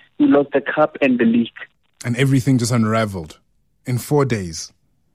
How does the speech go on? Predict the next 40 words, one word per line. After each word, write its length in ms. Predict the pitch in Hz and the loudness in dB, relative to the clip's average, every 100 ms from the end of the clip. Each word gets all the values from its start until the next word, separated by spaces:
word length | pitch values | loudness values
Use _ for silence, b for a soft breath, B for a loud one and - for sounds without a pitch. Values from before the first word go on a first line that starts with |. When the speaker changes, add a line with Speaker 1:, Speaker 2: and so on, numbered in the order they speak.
| _ _ | _ _
Speaker 1:
All 240 | 311 196 190 | 4 4 2
the 80 | |
hard 300 | - 165 170 131 | 0 0 0 2
work 380 | 135 120 104 - | 2 2 0 0
Speaker 2:
Mm. 300 | 214 170 98 _ | 2 2 -2 _
Speaker 1:
was 180 | - 123 - | -2 -2 -2
blown 400 | 123 127 139 123 | 0 2 2 0
in 220 | 113 117 113 | -2 -2 0
four 200 | 123 113 | 2 2
days. 260 | 107 - - | -2 -6 0
So 100 | 185 | 2
I, 200 | 196 196 190 | 4 2 2
I 140 | 170 165 | 0 2
know 280 | 175 240 220 | 2 0 4
these 220 | 147 139 - | 2 2 -2
things. 220 | 127 269 B B B | -2 -4 B B B
The 100 | - 160 | -2 0
second 260 | 226 233 | 0 0
time 200 | 190 170 | 2 2
was 160 | 285 277 | 2 2
when 180 | 139 139 | 0 2
we 80 | 135 | 2
were 60 | 127 | 0
playing 300 | - 151 147 | 0 0 0
against 380 | 127 131 127 - | 2 0 0 2
the, 280 | 123 120 120 B B B - | 2 2 0 B B B -4
uh, 460 | - - - 123 120 120 | 0 2 2 2 0 0
Bushbucks, 400 | 131 - 117 110 - | -2 0 -2 -2 -2
Durban 280 | 135 143 123 | 0 0 0
Bushbucks. 560 | 127 120 123 85 - - b b _ _ _ | -2 -2 -4 -4 -6 -18 b b _ _ _
We 100 | 151 | 0
have 160 | 156 156 | 2 2
never 260 | 160 180 202 | 2 2 2
lost 240 | 185 175 - | 2 -2 -8
to 80 | |
Durban 360 | 135 139 139 127 | -2 0 0 -2
Bushbucks 640 | 123 123 - 117 110 - - - _ | -2 -4 -2 -2 -2 -4 -12 -16 _
in 240 | 175 175 147 | 0 2 2
our 220 | 139 127 | 2 2
history. 540 | 123 123 - - - | 0 -6 -6 -12 -14